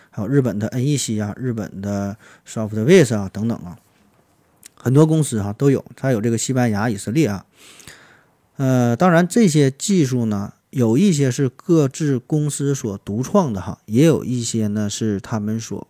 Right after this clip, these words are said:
共用的，所以这里边确实会存在着这个技术保护和侵权的问题。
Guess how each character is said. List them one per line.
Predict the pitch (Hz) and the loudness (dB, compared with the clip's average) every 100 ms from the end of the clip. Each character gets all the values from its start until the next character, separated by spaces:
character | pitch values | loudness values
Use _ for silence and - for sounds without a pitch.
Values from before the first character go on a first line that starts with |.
| _ | _
共 | - 208 120 | 0 0 2
用 | 117 104 | -4 -8
的， | - - _ _ _ _ _ _ _ | -14 -20 _ _ _ _ _ _ _
所 | - | -2
以 | 151 | 2
这 | 175 | 2
里 | 143 | 4
边 | 135 | 2
确 | - 151 | 2 0
实 | 117 | 2
会 | 139 165 | 2 2
存 | - 101 | 0 -4
在 | 117 151 | 0 0
着 | 120 104 | 0 -2
这 | 117 | -2
个 | 104 | -4
技 | - 139 | -2 -2
术 | 123 | -2
保 | 143 143 | -4 -4
护 | 135 | -4
和 | 120 135 | -4 -6
侵 | - 95 | -8 -10
权 | 95 110 | -10 -6
的 | |
问 | 147 175 | -4 -4
题。 | - 87 | -6 -16